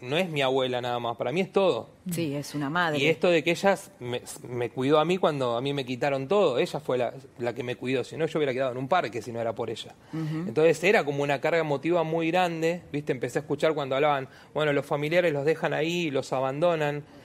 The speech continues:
Speaker 1: Te puedo decir, Jime, yo estoy todo el día pendiente de mi abuela,
Speaker 2: Sí.
Speaker 1: hago videollamada todo el tiempo, la llamo, voy hasta ahí. El otro día le pedí, por favor, que me la pongan desde la, desde la puerta, lejos, para poder verla, nos saludamos de lejos.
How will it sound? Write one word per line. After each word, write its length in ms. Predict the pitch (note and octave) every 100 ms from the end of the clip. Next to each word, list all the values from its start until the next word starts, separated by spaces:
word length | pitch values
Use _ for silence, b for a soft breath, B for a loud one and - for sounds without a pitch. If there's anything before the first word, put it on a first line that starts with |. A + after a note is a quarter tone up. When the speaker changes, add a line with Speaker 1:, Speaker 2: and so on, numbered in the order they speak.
| B -
Speaker 1:
Te 100 | C#3
puedo 200 | D#3+ F3+
decir, 240 | D3+ E3
Jime, 320 | - G3+ D#3
yo 220 | C3 F3 F3
estoy 260 | - D3+
todo 240 | D3 - G3
el 100 | F#3
día 260 | G#3 C#3+ -
pendiente 380 | B2 B2+ B2+ B2
de 40 |
mi 80 | B2
abuela, 360 | B2 B2 A2+
Speaker 2:
Sí. 40 | A2+
Speaker 1:
hago 160 | C3+ C#3+
videollamada 560 | D3 D3+ D3+ D3+ D3 B2+
todo 160 | E3+
el 120 | D3+
tiempo, 380 | C#3 D#3+ D#3 D3
la 100 | C3 C3
llamo, 300 | D3+ D3 C#3 B B B -
voy 260 | B2+ D#3
hasta 220 | D#3 D3+ C#3+
ahí. 140 | D#3+
El 100 | D3+
otro 140 | C#3+
día 120 | D3+ E3
le 140 | C#3+
pedí, 200 | C#3+ D3+
por 200 | D3+ D#3
favor, 240 | D#3+ D#3+
que 80 | E3+
me 100 | D3+
la 140 | C3 B2+
pongan 300 | D#3 D3 C#3 - -
desde 300 | A#2+ B2+ B2+
la, 120 | B2
desde 540 | - B2+ B2+ B2 A#2 A#2
la 140 | A#2+ -
puerta, 500 | E3 E3+ C#3+ D#3+ D3
lejos, 480 | C#3 E3 - E3+ -
para 220 | B2 A#2+
poder 220 | C3 C#3+
verla, 480 | C#3 E3 E3 D#3 C#3
nos 140 | A#2+
saludamos 500 | - A#2+ C3+ C#3+ C#3
de 160 | B2+ C3
lejos. 520 | D#3 D#3+ - D3+ -